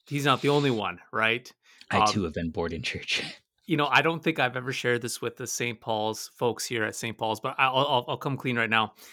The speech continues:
Speaker 1: Uh, it was a combination of being bored and tired here. This would have been, been a couple of years ago. And, and, and here at Saint Paul's, we have an opening hymn, or opening hymn, then we have a hymn that occurs right before the sermon. And I can remember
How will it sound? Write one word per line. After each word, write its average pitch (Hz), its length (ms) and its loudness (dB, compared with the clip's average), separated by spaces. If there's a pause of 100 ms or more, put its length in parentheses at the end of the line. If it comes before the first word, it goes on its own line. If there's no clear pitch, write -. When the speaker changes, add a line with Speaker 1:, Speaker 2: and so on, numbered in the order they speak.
(220)
Speaker 1:
Uh, 117 280 6 (120)
it 170 40 4
was 139 100 2
a 135 40 -4
combination 147 440 2
of 120 60 0
being 117 200 2
bored 120 300 4
and 107 120 -2
tired 117 340 2
here. 104 120 2
This 107 180 -2
would 135 80 -2
have 107 60 -8
been, 104 280 -2 (580)
been 135 80 0
a 131 60 2
couple 127 220 0
of 113 60 2
years 117 180 2
ago. 104 280 4
And, 127 240 0
and, 127 200 -2
and 120 120 -4
here 143 160 2
at 131 80 2
Saint 127 220 0
Paul's, 120 220 2
we 117 120 0
have 107 260 2
an 110 200 -4
opening 127 460 4
hymn, 127 340 2
or 151 160 -8
opening 151 320 6
hymn, 135 220 6
then 120 100 4
we 120 80 4
have 113 80 4
a 113 60 2
hymn 135 360 2
that 110 180 2 (120)
occurs 127 400 2
right 113 180 4
before 123 320 -4
the 110 80 -4
sermon. 120 520 2 (680)
And 135 240 2 (640)
I - 140 0
can 151 160 2
remember 135 460 6